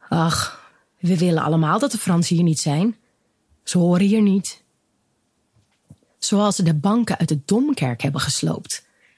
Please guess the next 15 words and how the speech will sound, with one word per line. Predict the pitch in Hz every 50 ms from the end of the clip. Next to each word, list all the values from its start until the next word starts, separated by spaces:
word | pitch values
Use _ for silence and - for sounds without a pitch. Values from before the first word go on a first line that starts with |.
| _ _ _ _ _ _ _ _ _ _ _ _ _ _
Waarom | - 214 277 311 330
moet | 349 302
dat | - 262
toch | - - 226 -
altijd | - - 240 -
zo | - 185 170 165
lomp | 165 165 185 233 294 311 226 -
en | 165 170
ongemanierd? | 185 208 - - 185 170 165 170 175 202 254 277 220 135 - - - _ _ _ _ _ _ _ _ _ _ _ _ _
Waarom | - 180 196 247 277 254
met | 226 180
zoveel | - - 226 262 - 220 170 151 120 -
woede | - 220 262 254 233 170
en | - 160 170 151
fanatisme? | - 226 208 190 147 - - - 247 262 - - - - 156 143